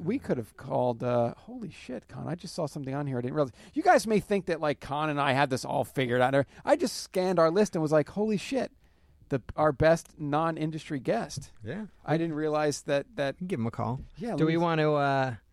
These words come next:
Speaker 2: let's just close this category out and then move on.
Speaker 1: Oh, that's correct. Go ahead. I'm gonna get on this.
Speaker 2: So, let's go.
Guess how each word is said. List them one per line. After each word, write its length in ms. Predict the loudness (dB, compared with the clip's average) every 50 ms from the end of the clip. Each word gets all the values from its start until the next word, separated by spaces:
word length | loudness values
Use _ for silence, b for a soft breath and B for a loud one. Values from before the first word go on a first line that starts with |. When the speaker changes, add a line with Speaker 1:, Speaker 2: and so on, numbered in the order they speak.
| _ _ _ _ _ _ _ _ _ _ _ -2
Speaker 2:
let's 200 | -2 0 0 -2
just 280 | -2 -2 -4 -6 -8 -4
close 260 | -2 -2 -2 -2 -4
this 120 | -6 -6
category 640 | -6 -4 -2 -2 -2 -4 -4 -4 -2 -2 -2 -2 -2
out 200 | -2 -2 -4 -4
and 80 | -4 -2
then 120 | -2 0
move 220 | 0 0 -2 -2 -4
on. 240 | -4 -4 -6 -6 -4
Speaker 1:
Oh, 60 | -2 2
that's 200 | 2 2 2 0
correct. 400 | -2 0 0 0 0 -2 -6 -10
Go 100 | -8 -6
ahead. 180 | -4 -4 -4 -4
I'm 120 | -4 -4
gonna 120 | -4 -6 -6
get 120 | -8 -10 -10
on 120 | -10 -10
this. 160 | -10 -10 -8
Speaker 2:
So, 300 | -6 -2 0 0 2 2 0
let's 220 | 0 -2 -2 -4
go. 260 | -2 0 0 0 -2